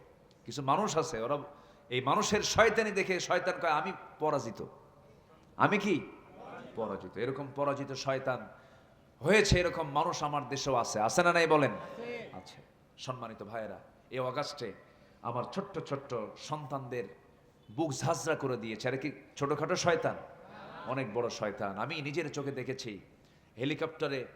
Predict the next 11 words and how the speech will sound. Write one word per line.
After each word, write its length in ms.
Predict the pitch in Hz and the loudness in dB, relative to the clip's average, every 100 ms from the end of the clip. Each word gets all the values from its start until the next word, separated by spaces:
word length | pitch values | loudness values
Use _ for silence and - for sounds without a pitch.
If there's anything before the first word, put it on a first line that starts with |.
| - - - - | -20 -20 -20 -6
চড়ে 300 | 165 147 104 - - - - - _ - - _ _ _ | -2 -2 -4 -10 -20 -20 -20 -20 _ -20 -20 _ _ _
এই 120 | 127 143 | 4 8
র্যাবের 600 | 147 156 143 - - - - - - 131 | 8 8 4 0 -12 -18 -20 -20 -10 0
হেলিকপ্টারগুলো 680 | 180 196 196 185 156 160 | 0 0 -2 -2 0 -2
থেকে 460 | 143 131 117 98 92 | -2 -4 -4 -6 -2
ব্রাশ 260 | 135 151 - | 0 2 2
ফায়ার 200 | 143 131 | 0 0
করা 220 | 113 107 | 0 -4
হয়েছে। 400 | 92 87 - 67 - - - - - - - | -4 -8 -10 -18 -20 -20 -20 -20 -20 -20 -8
বেলকনিতে 560 | 92 160 156 147 139 131 | 0 2 0 -6 -6 -6
মা 360 | 123 127 110 | -2 -2 -2